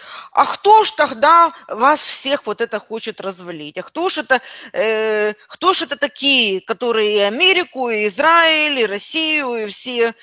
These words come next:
э, вот это?» И мы опять приходим к нашему самому первому разговору, когда мы с вами говорили про эту чёрную аристократию, про эти элиты и так далее. То есть надо понимать, что это не,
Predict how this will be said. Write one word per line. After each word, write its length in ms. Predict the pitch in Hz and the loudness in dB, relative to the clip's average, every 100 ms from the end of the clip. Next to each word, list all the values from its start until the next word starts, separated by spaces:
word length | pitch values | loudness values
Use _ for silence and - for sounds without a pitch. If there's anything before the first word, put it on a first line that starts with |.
| - _ | -20 _
э, 100 | - | -10
вот 140 | 196 208 | -8 -6
это?» 160 | 208 | -6
И 260 | 202 175 262 | -8 -4 -2
мы 140 | 302 | -2
опять 240 | 339 311 - | 0 -2 -4
приходим 440 | 285 277 247 240 | -8 -6 -6 -8
к 80 | - | -4
нашему 340 | 233 - 226 | -4 -4 -6
самому 460 | 226 453 453 339 311 | 2 4 4 2 -2
первому 440 | 269 320 277 262 | 0 0 2 0
разговору, 560 | 254 226 220 226 226 208 | 2 0 0 0 0 -2
когда 220 | 208 202 | -4 -4
мы 120 | 208 | -6
с 80 | 202 | -6
вами 180 | 214 196 | -6 -4
говорили 440 | 190 202 196 190 | -4 -2 -2 -4
про 240 | 185 202 190 | -4 0 2
эту 260 | 190 - | 0 -4
чёрную 380 | 180 214 190 180 | -4 -4 -4 -4
аристократию, 760 | 180 175 254 349 359 349 - 240 | -6 -6 -8 -2 0 0 -2 -6
про 160 | 196 190 | -4 -4
эти 300 | 185 190 220 | -4 -6 -4
элиты 400 | 285 311 233 214 | -2 -2 -2 -4
и 20 | |
так 260 | - 185 | -6 -6
далее. 300 | 175 185 170 175 - _ | -2 -2 -4 -10 -16 _
То 60 | 214 | -8
есть 120 | - | -2
надо 260 | 254 247 233 _ _ - | 2 2 0 _ _ 0
понимать, 480 | 233 262 294 330 - | 0 2 2 2 2
что 340 | - 233 226 | 0 4 4
это 220 | 233 240 | 2 0
не, 320 | 247 277 285 | 0 0 0